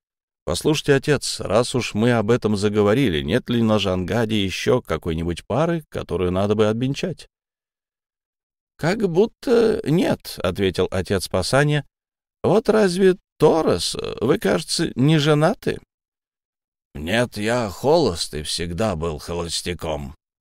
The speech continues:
Тут Бенито и Мануэлю показалось, что, сказав это, Торос заглянул в глаза Миньи. "Что же мешает вам жениться?" — продолжал отец Пасанья. "В Белене вы можете найти себе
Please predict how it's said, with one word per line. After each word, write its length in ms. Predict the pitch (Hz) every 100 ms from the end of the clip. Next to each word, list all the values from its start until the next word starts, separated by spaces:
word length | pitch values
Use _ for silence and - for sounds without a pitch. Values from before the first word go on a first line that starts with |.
| _ _
Тут 280 | - 170 -
Бенито 540 | 110 127 143 165 151 135
и 80 | 127
Мануэлю 440 | 123 135 185 175
показалось, 520 | 160 151 156 202 185
что, 440 | - - 240 - - _
сказав 540 | - - 104 147 147 165
это, 260 | 175 120
Торос 300 | - 147 139
заглянул 600 | 113 123 123 123 110 117
в 60 | 95
глаза 360 | 98 107 104 101
Миньи. 480 | 104 104 67 50 - _ _ _ _ _ _ _ _ _ _ _ _ _
"Что 300 | - - 185
же 160 | 277 226
мешает 600 | 226 202 - 208 180 170
вам 280 | 156 160 123
жениться?" — 720 | 127 147 78 - - 50 - _ _
продолжал 560 | 101 92 95 92 98 -
отец 380 | 98 107 98 -
Пасанья. 600 | 95 - 143 151 160 151 _ _
"В 120 | 113 120
Белене 460 | 160 233 269 202
вы 300 | 190 196 185
можете 400 | 160 170 175 190
найти 420 | 185 170 - 185
себе 400 | 196 202 190 190